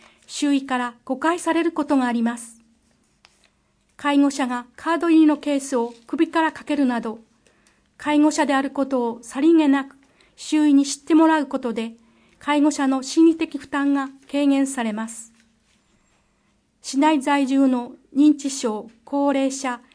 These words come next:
障害者を介護している介護者に無料で配布します。申請後、介護マークをその場でお渡しします。申請及び配布場所は、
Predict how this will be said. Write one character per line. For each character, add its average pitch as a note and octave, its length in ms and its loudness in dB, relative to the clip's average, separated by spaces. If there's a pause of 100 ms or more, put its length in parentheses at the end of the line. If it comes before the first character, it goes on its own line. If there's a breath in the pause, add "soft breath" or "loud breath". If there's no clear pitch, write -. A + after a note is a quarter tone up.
(160 soft breath)
障 E4 300 2
害 E4+ 140 2
者 D4 220 -2
を C4 80 -4
介 D4 280 0
護 D4 140 2
し C#4+ 100 -8
て B3+ 180 -6
い A#3+ 80 -6
る A#3+ 180 -10 (320 soft breath)
介 C#4 220 -2
護 C4+ 100 4
者 C4+ 220 -4
に B3 200 -6 (460)
無 C4 100 0
料 E4+ 240 4
で D#4+ 100 -2
配 C#4 220 -6
布 C4+ 140 -8
し - 160 -10
ま A#3 160 -6
す。 - 220 -18 (840)
申 D4 280 -2
請 C#4 260 -2
後、 A#3+ 240 -6 (380)
介 F4 220 0
護 D#4+ 140 4
マ C#4 180 4
ー C4 40 -4
ク C4 180 -8
を A#3 140 -8 (240 soft breath)
そ - 160 -4
の E4 120 4
場 E4+ 140 0
で E4+ 220 -4
お B3 60 -4
渡 C4+ 220 -4
し B3 140 -12
し - 140 -8
ま A#3 160 -4
す。 - 240 -20 (1300)
申 D#4 340 0
請 D4+ 260 -2
及 C4+ 240 0
び B3 240 -8
配 E4 240 -4
布 D#4+ 100 -4
場 C4 140 -4
所 B3 160 -4
は、 A3+ 160 -6